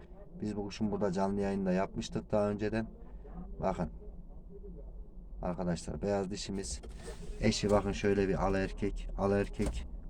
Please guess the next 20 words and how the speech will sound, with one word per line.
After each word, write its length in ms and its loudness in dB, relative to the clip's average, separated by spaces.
uçmuş, 360 0
oynamış, 540 4
damızlık. 440 4
Altından 640 2
her 200 4
çıkan 280 0
oynayan 500 2
kuş 220 -6
beyler. 280 2
Gözünüz 360 4
kapalı. 460 2
Alıp 300 10
kuşunuza 380 8
vurabilirsiniz. 800 10
Arkadaşlar, 680 4
yere 260 12
bir 120 10
buçuk 260 6
metreye 440 8
kadar 300 6